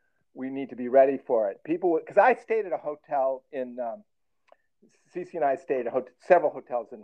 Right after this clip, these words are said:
Hawaii, and one of them, fancy one, was, had this glass partition between the, the, uh, shower and the rest of the bathroom that you could, uh, press a button and it would suddenly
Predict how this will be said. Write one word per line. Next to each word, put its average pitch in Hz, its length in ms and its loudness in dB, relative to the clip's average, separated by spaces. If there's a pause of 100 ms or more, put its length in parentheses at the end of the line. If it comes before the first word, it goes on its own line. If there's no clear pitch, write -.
Hawaii, 127 340 -2
and 131 120 -8
one 208 160 6
of 233 100 -4
them, 135 200 -10 (140)
fancy 151 340 -12
one, 135 260 -16
was, 127 200 -12 (600)
had 156 260 -8
this 151 140 -10 (180)
glass 147 580 -6 (380)
partition 139 640 -12
between 135 520 -8
the, 123 220 -8 (560)
the, 127 360 -2
uh, 117 240 4 (260)
shower 165 680 4
and 139 300 -10
the 131 80 -12
rest 139 340 -10
of 139 100 -14
the 120 200 -14 (320)
bathroom 135 560 -10 (480)
that - 220 -6
you 147 120 -10
could, 139 260 -8 (280)
uh, 131 200 0 (200)
press 175 280 -6
a 156 40 -8
button 151 440 -2 (120)
and 131 100 -12
it 127 80 -20
would 139 140 -18 (120)
suddenly 160 300 -10